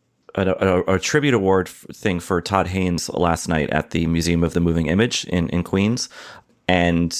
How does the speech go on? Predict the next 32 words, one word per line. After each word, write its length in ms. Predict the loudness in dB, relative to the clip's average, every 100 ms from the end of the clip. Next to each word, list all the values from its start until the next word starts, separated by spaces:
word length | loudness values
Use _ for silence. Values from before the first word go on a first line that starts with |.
| -8 -2
you 140 | 2
know, 100 | 4
it 60 | 4
was 100 | 2
a 80 |
really 260 | 2 2 0 0
lovely 320 | 0 2 0
evening 400 | 0 0 0 2
and 100 | 2
lots 220 | 2 0
of 80 | -2
nice 220 | -2 -2
things 240 | -4 -2
said 120 | 0 0
about 200 | 0 -2
Haynes. 320 | -2 -2 -2
But 160 | 2
I 40 | 2
was 120 | 0
talking 340 | 0 0 0
to 60 | -4
people 320 | -4 -2 0
at 80 | 0
the 80 | 0
cocktail 340 | 0 0 -2
receptions 500 | -4 -2 -2 -2 -6
before 360 | -6 -4 -2 0
and 80 | 0
after 340 | 0 -2 -4
the 120 | -2
award 260 | 0 0 0
ceremony. 540 | -2 -2 -2 -4 -4